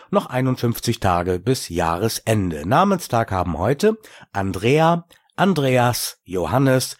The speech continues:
Jens, Justus und Leo. Sonnenaufgang in Neustadt in Holstein an der Ostsee war heute Morgen um sieben Uhr vierunddreißig der mitteleuropäischen Normalzeit. Sonnenuntergang ist dort heute Nachmittag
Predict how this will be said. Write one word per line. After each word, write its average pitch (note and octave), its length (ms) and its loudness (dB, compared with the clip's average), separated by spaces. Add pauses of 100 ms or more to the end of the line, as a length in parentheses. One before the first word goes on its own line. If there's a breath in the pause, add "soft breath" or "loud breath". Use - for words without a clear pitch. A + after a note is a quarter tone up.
(120)
Jens, C3+ 560 0 (220 loud breath)
Justus A#2+ 800 0
und G#2 400 -2
Leo. F#2+ 480 0 (580 loud breath)
Sonnenaufgang E3+ 760 2
in C#3 200 4
Neustadt C3 420 0
in B2 160 2
Holstein G#2+ 800 0
an G#2+ 120 0
der A2 100 2
Ostsee G#2 480 0
war A#2 180 2
heute A#2+ 200 0
Morgen A2 340 2
um G2+ 180 0
sieben A2 260 0
Uhr G2 80 0
vierunddreißig A2 880 0
der C#3 140 2
mitteleuropäischen A2+ 960 0
Normalzeit. G2+ 800 0
Sonnenuntergang B2 840 0
ist A2 180 -6
dort G#2 160 2
heute G#2 240 0
Nachmittag F#2 640 0